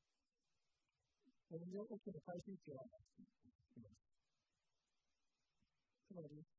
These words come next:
この一ゼロゼロゼロっていうビット列の中の一が立っているところを見ると、最初の一が、えー、一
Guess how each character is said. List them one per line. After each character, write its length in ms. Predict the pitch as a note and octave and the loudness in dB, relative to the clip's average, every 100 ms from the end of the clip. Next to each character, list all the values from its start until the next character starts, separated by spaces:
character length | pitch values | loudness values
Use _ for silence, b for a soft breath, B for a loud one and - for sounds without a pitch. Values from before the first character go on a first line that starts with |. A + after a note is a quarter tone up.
| _ _ - | _ _ 0
こ 80 | F3+ | 2
の 240 | F3 F3+ - - - _ _ | 4 4 0 -18 -20 _ _
一 80 | E3+ F3 | -6 2
ゼ 80 | F3+ | 6
ロ 80 | F3+ | 6
ゼ 120 | F3 F3 | 6 4
ロ 80 | |
ゼ 60 | E3+ | 6
ロ 60 | F3 | 4
っ 40 | - C#4 | 4 2
て 40 | |
い 100 | C4 | 2
う 80 | B3 - - _ - | 2 -6 -20 _ -2
ビ 40 | |
ッ 40 | - - | 0 4
ト 80 | |
列 240 | D#3+ - C3+ C3 | 4 6 4 6
の 160 | C#3 | 4
中 240 | C#3+ - B2+ | 2 0 2
の 240 | D#3+ D#3+ - _ _ _ - | 2 2 -4 _ _ _ -4
一 160 | - | 4
が 80 | A3+ | 4
立 120 | F#3 | 6
っ 40 | F#3 - | 2 2
て 80 | - | 0
い 40 | C#3+ | 2
る 100 | C#3 | 0
と 100 | D3+ | 2
こ 100 | D3 | 2
ろ 100 | C#3+ | 2
を 40 | |
見 140 | D3 D3 | 2 2
る 80 | C3+ | 2
と、 240 | F#3+ F3+ C#3 - _ _ _ _ _ _ _ - | 4 4 4 -4 _ _ _ _ _ _ _ -2
最 80 | F#3 | 0
初 120 | G3+ | 2
の 120 | F#3+ | 4
一 200 | F#3 G#3 | 4 4
が、 160 | F3 - E3 - - _ _ _ _ _ - | 2 2 0 -8 -20 _ _ _ _ _ -8
え 80 | |
ー、 80 | A#2 | -6
一 160 | A#2+ | 0